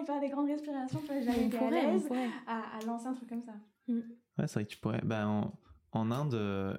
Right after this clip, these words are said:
Speaker 3: et, euh, et je pense plus, plus généralement en Orient, mais, mais en Inde en tout cas, euh, chaque cours dans, dans les universités, dans les écoles et tout, commence avec, euh, avec, euh, des ohms, euh, peut-être quelques mantras ou
Speaker 1: Ah
Speaker 3: un
Speaker 1: ouais.
Speaker 3: petit moment de recueillement, tu vois,
Speaker 2: Mm.
Speaker 3: au début et à la fin de chaque cours.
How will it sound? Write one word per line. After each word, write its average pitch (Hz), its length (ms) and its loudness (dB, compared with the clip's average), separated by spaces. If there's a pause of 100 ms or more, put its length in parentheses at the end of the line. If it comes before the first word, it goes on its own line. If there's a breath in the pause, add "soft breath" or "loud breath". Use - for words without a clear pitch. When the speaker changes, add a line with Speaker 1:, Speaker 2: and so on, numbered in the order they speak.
Speaker 3:
et, 104 200 2
euh, 95 180 0
et 101 80 2
je 101 120 0
pense 110 300 -2
plus, 107 240 -2
plus - 200 -4
généralement 104 400 2
en 98 120 2
Orient, 104 300 0
mais, 95 460 0
mais 101 200 2
en 101 200 2
Inde 110 140 2
en 101 80 2
tout 98 140 -2
cas, 120 260 0
euh, 95 260 0 (580 soft breath)
chaque - 320 -4
cours - 500 -4 (120)
dans, 101 480 2
dans 98 360 0
les 101 160 0
universités, 104 420 0
dans 110 80 2
les 101 180 2
écoles 107 360 -2
et 95 40 -2
tout, - 220 -6 (440 loud breath)
commence 120 420 0
avec, 107 340 0
euh, 95 360 0
avec, 101 340 -2
euh, 98 100 0
des 95 240 0
ohms, 110 340 2
euh, 95 160 0
peut-être 98 280 -2
quelques - 220 -2
mantras 101 580 0
ou 95 260 0
Speaker 1:
Ah 254 160 -2
Speaker 3:
un 113 60 2
Speaker 1:
ouais. 101 60 2
Speaker 3:
petit - 120 -2
moment 120 260 4
de 117 60 0
recueillement, 113 420 2
tu - 100 -8
vois, - 180 -2
Speaker 2:
Mm. 240 140 -2 (520 loud breath)
Speaker 3:
au - 60 4
début 113 320 2
et 117 60 2
à 101 80 2
la 104 80 0
fin 127 240 2
de 104 100 2
chaque 113 260 -4
cours. - 320 -4